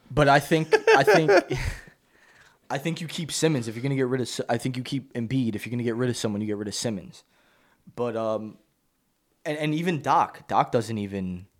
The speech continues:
Speaker 1: believe in Simmons. They asked him the question, you know, can he be the leader, the point
Speaker 2: Your
Speaker 1: guard of a
Speaker 2: point guard.
Speaker 1: championship
Speaker 2: He's like, "I don't
Speaker 1: team?"
Speaker 2: think
Speaker 1: And
Speaker 2: I
Speaker 1: he
Speaker 2: can
Speaker 1: says,
Speaker 2: answer
Speaker 1: "No,
Speaker 2: that
Speaker 1: how do you
Speaker 2: right
Speaker 1: not
Speaker 2: now."
Speaker 1: back him up? He's out of there. That I can guarantee. Simmons is gone this offseason.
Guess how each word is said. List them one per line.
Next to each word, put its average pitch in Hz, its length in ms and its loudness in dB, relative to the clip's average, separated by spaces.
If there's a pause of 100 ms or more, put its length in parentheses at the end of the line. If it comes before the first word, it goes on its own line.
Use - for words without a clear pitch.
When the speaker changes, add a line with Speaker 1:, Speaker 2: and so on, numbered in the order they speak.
(680)
Speaker 1:
believe 110 320 -2
in 95 80 -4
Simmons. 92 320 -8
They 98 80 -2
asked 107 220 -2
him 107 80 -4
the 107 60 -6
question, 107 460 -4
you 113 80 -4
know, 104 140 -2
can 107 160 -6
he 110 160 -6
be 107 460 -6
the - 160 -8
leader, 107 500 -2
the 98 80 -6
point 113 200 -4
Speaker 2:
Your 104 100 0
Speaker 1:
guard - 20 -2
of 104 80 -6
a - 20 0
Speaker 2:
point 107 140 0
guard. 107 140 0
Speaker 1:
championship 92 160 -2
Speaker 2:
He's 95 80 -6
like, 98 160 -2
"I 101 120 0
don't 98 100 0
Speaker 1:
team?" - 20 -2
Speaker 2:
think 104 140 0
Speaker 1:
And - 0 -
Speaker 2:
I 98 40 0
Speaker 1:
he 92 40 -4
Speaker 2:
can 98 120 -2
Speaker 1:
says, 92 80 -2
Speaker 2:
answer 95 40 -2 (100)
Speaker 1:
"No, - 0 -
Speaker 2:
that 107 60 -4
Speaker 1:
how 107 60 -2
do 90 80 0
you - 60 -2
Speaker 2:
right 117 100 0
Speaker 1:
not - 40 -2
Speaker 2:
now." 87 40 -4
Speaker 1:
back 104 240 -2
him 101 140 -6
up? 113 200 -10 (120)
He's 135 180 -2
out 120 160 6
of 85 60 -6
there. 71 200 -12 (560)
That 131 140 4
I 143 60 6
can 131 160 -2
guarantee. 104 500 -2
Simmons 113 320 -6
is 104 120 -10
gone 92 240 -6
this - 100 -14
offseason. - 480 -16